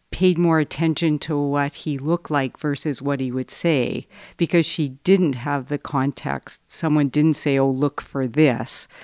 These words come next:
So she was just asking him, "How are you?" as, which is a good thing, but he would always say, "Fine." And then that incident that she described when he was really unwell at five o'clock in the morning.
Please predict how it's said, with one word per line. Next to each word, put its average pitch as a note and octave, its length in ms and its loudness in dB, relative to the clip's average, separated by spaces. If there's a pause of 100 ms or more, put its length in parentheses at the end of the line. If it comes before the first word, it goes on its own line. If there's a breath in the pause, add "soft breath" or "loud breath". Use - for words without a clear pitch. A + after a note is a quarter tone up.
(220 loud breath)
So D3 200 -6
she F3 260 -2
was D#3+ 200 2
just C#3+ 240 -2
asking D3 580 2
him, C3 240 -2
"How C3 220 -2
are D#3+ 180 4
you?" F#3+ 460 2 (560 loud breath)
as, C3+ 380 -4
which D3 220 -10
is C3+ 160 -6
a C3 60 -6
good D3+ 260 -6
thing, A#2+ 460 -4 (220 soft breath)
but C#3+ 140 -2
he F#3 180 0
would D3+ 160 4
always C3+ 340 0
say, C3 220 0
"Fine." C#3 640 4
And C3 180 2
then B2+ 340 0 (260 soft breath)
that C3+ 220 -2
incident C#3 580 -4
that C3+ 180 -6
she C3 120 -6
described B2+ 840 0
when C3 180 -2
he A#2+ 180 -8
was B2 240 -8
really B2+ 340 -2
unwell B2 840 -2
at C#3+ 120 -4
five B2+ 220 -2
o'clock B2+ 480 -6
in C3 160 -2
the B2+ 80 -2
morning. B2+ 600 0